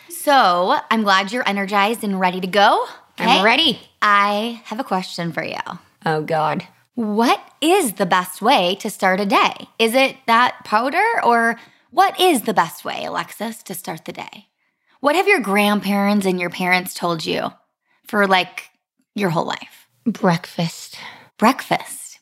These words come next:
Speaker 1: Breakfast is supposedly the best way to start the day, right?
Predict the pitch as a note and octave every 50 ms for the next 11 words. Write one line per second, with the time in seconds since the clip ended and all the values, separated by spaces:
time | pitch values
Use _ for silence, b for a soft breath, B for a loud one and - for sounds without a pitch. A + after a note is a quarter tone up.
0 | _ - G3 F#3 F#3 F#3 - C4 C4 A#3 - - - G#3+ G3 F3+ F3+ G3+ G3+ -
1 | - _ _ _ _ - - - A3 - C4+ E4+ A4 F4 G#3 F3 - - - F3
2 | A#3 A3+ B B B B B B - C4+ G3 G3+ F3+ F#3 - - - F#3+ F#3 F3+
3 | F#3+ - A3+ A3+ G#3+ A3 B3+ B3 F4 F4 F#3+ F3 F#3+ F#3 A#3 E4+ B4